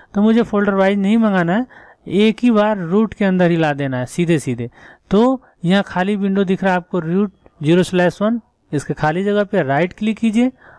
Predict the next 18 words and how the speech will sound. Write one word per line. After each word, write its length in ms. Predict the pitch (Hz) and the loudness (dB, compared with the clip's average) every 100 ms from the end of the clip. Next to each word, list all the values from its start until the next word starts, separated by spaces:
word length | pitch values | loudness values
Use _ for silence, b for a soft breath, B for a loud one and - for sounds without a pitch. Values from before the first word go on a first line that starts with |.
| B | B
और 320 | 151 160 180 - - | 0 2 0 -6 -4
ऐड 220 | 165 175 - | -2 -2 -2
फाइल 260 | 147 151 | -4 -4
को 140 | 143 139 | -4 -6
क्लिक 260 | 139 131 123 | -2 -4 -2
कीजिए। 260 | 127 127 131 | -4 -2 -2
ऐड 200 | 165 170 | -2 0
फाइल 200 | 196 208 | -2 0
को 120 | 208 | -4
क्लिक 240 | 208 208 | -2 0
करने 200 | 214 214 | 0 0
के 80 | 214 | 2
बाद 180 | 220 185 | 0 0
ओपन 260 | 160 185 180 | -2 -2 -4
का 80 | 170 | -2
विंडो 360 | 151 160 190 | 0 0 2
आ 100 | 214 | 2
जाएगा, 360 | 220 226 226 | 2 0 -2